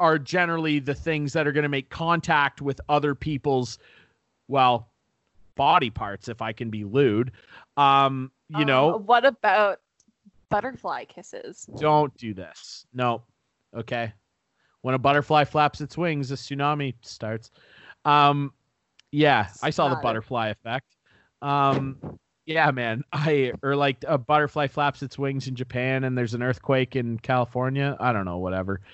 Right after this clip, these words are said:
Speaker 1: Um, I just thought it was a weird choice to call the mascara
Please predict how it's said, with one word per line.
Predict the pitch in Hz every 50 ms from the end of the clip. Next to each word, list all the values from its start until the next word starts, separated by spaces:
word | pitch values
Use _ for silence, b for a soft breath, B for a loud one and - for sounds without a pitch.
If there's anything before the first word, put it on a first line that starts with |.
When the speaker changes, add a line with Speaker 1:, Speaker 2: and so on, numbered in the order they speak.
| B B B B B B B B -
Speaker 1:
Um, | 120 120 123 123 120 120 117 113 - _ _ _ _ -
I | 202 240
just | 294 320 330 277 - -
thought | 277 262 254 254
it | 247
was | 240 175 196
a | 220
weird | 185 151 143 160 190 202 208 208 196 156 -
choice | - 180 180 180 175 - -
to | - 160
call | - 175 156 165
the | 151 156
mascara | 151 139 131 127 - - - - - - - - - 196 202 220 220 196 151 107 90